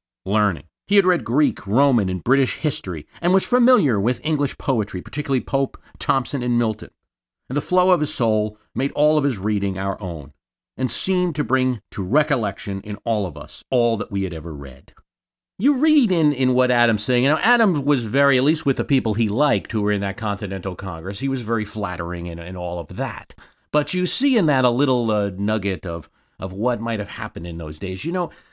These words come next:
there was no internet, obviously, no audiobooks, no iPads. We know all that. There wasn't even a lot of book possession, although these men who signed this declaration were generally of a higher level in terms of income and possessions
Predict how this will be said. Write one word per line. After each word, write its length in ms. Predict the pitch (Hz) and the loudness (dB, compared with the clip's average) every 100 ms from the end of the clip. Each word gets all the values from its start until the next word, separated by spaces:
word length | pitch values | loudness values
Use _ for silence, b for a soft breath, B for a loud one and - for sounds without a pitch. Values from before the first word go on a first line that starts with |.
| b | b
there 100 | 202 | 0
was 100 | 170 | 2
no 220 | 170 156 | 2 2
internet, 460 | 139 135 98 95 - | 2 2 0 -4 -10
obviously, 800 | 92 87 92 92 92 - 87 90 | -10 -8 -6 -6 -8 -8 -8 -6
no 140 | 87 | -6
audiobooks, 580 | 87 87 90 80 87 - | -6 -6 -6 -6 -10 -10
no 80 | 85 | -10
iPads. 520 | 80 85 - 78 85 | -8 -10 -10 -10 -6
We 120 | 123 | -2
know 320 | 117 110 110 90 | 0 0 -2 -2
all 320 | 98 90 78 | -2 -4 -6
that. 440 | 76 113 160 - _ _ _ _ _ | -10 -12 -12 -18 _ _ _ _ _
There 100 | 185 | -2
wasn't 260 | 269 294 240 | 2 4 4
even 240 | 190 165 | 2 2
a 80 | 147 | 4
lot 300 | 139 131 - | 4 2 2
of 260 | 117 113 151 | -2 0 0
book 260 | 170 - | -2 0
possession, 440 | 123 101 87 113 127 | 0 0 0 0 0
although 280 | 131 135 B B | 2 0 B B
these 560 | 107 160 190 180 120 - | -2 0 2 2 0 -6
men 480 | 123 131 120 117 | -2 0 0 0
who 140 | 117 113 | 0 -2
signed 400 | - 117 113 110 | -2 -2 0 0
this 140 | 107 | 0
declaration 640 | 107 101 87 85 95 92 90 | -2 -4 -4 -6 -6 -8 -10
were 80 | |
generally 580 | 85 95 92 98 92 87 | -8 -6 -4 -4 -4 -4
of 100 | 82 | -6
a 80 | 80 | -6
higher 320 | 90 95 90 | -4 -4 -4
level 440 | 90 98 85 98 B B | -2 -2 -2 -6 B B
in 140 | 95 98 | -8 -8
terms 360 | 101 95 92 | -6 -4 -4
of 120 | 95 90 | -4 -4
income 300 | 92 92 90 | -6 -4 -6
and 100 | 95 | -6
possessions 520 | 90 113 - 104 | -2 0 0 -4